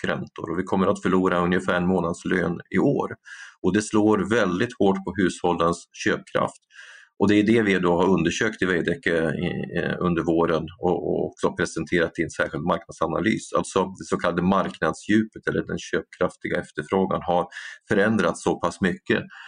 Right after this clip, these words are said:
att, eh, vi har fundamentalt nya förutsättningar för bostadsbyggandet, speciellt när det gäller ägarmarknaden. Men byggpriserna slår i sin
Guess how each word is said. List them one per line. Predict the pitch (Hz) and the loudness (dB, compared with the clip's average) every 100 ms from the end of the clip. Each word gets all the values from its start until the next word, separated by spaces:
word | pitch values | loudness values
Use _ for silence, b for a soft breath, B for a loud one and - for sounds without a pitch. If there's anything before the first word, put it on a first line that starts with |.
| B B | B B
att, | 98 95 - | -2 -2 -2
eh, | 90 | 2
vi | 92 | 2
har | 87 | 2
fundamentalt | 101 92 85 85 90 113 101 90 | 2 2 2 0 0 0 0 -2
nya | 80 78 | -2 -2
förutsättningar | 87 82 78 - 95 95 87 80 | 0 0 0 0 -4 -4 -4 -4
för | 85 | -4
bostadsbyggandet, | 87 87 - - 95 92 90 - - | -4 -2 -6 0 0 0 -4 -8 -8
speciellt | - 98 101 98 | -6 0 0 2
när | 90 | 2
det | 87 | 4
gäller | 85 87 | 4 4
ägarmarknaden. | 82 85 82 87 92 - 87 90 - | 2 2 2 2 0 -4 -4 -4 -2
Men | 92 90 | 0 2
byggpriserna | 95 95 - 92 87 - 82 | 0 -2 -2 -2 0 -4 -4
slår | - 80 80 | 0 0 0
i | |
sin | - 80 | -2 -4